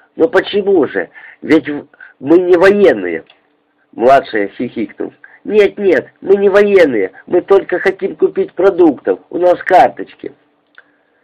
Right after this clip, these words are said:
Гляжу на этих больших куриц. Они, видимо, даже не подозревают, не могут вообразить, что им грозит. "Кто вы такие?" "Мы эвакуированные из Берлина". "Где ваши мужья?"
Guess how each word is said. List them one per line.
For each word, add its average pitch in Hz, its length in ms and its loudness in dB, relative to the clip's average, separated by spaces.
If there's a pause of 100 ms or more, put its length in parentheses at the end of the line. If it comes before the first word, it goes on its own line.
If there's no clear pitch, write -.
(300)
Гляжу 160 460 4
на 196 100 0
этих 160 400 2
больших 143 540 0
куриц. 104 460 -2 (720)
Они, 190 360 0
видимо, 165 380 2
даже 160 320 2
не 156 100 0
подозревают, 156 920 2 (120)
не 117 140 -4
могут 147 400 0
вообразить, 135 640 2
что 123 220 0
им 107 160 -2
грозит. 110 480 0 (1400)
"Кто 175 260 4
вы 151 120 4
такие?" 110 520 -4 (640)
"Мы 196 360 2
эвакуированные 185 1000 2
из 165 220 -6
Берлина". 147 600 0 (760)
"Где 160 240 2
ваши 151 280 0
мужья?" 110 420 -4